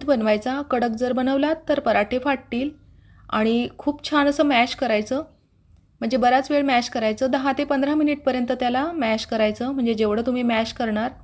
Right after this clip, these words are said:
तेवढा त्याला चिकटपणा येईल आणि पराठे छान होतील, नरम होतील.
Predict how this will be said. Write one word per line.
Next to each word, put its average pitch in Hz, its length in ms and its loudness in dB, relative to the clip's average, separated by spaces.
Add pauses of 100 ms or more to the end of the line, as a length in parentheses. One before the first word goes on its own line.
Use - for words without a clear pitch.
(360)
तेवढा 226 220 4
त्याला 254 260 2
चिकटपणा 254 600 -2
येईल 262 320 0
आणि 285 180 0
पराठे 233 440 2
छान 240 220 0
होतील, 262 320 -2 (480)
नरम 233 280 4
होतील. 277 320 0